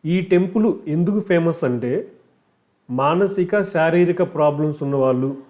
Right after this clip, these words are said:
భూత ప్రేతాలతో పీడించబడుతున్న వాళ్ళు ఈ దేవుణ్ణి దర్శిస్తే వాళ్ళ ప్రాబ్లమ్స్ పోతాయని, ఆ, ఎక్కువగా, ఎక్కువ మంది వస్తుంటారు. ఇక స్థల పురాణం ప్రకారం ఇక్కడ శివలింగాన్ని పరశురాముడు ప్రతిష్ఠించాడు.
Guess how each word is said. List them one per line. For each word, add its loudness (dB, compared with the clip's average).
భూత -2
ప్రేతాలతో -2
పీడించబడుతున్న 0
వాళ్ళు -4
ఈ -2
దేవుణ్ణి 2
దర్శిస్తే -2
వాళ్ళ 0
ప్రాబ్లమ్స్ -2
పోతాయని, -2
ఆ, -6
ఎక్కువగా, 2
ఎక్కువ 2
మంది 2
వస్తుంటారు. -6
ఇక -4
స్థల 0
పురాణం 2
ప్రకారం -2
ఇక్కడ 0
శివలింగాన్ని 0
పరశురాముడు 4
ప్రతిష్ఠించాడు. -6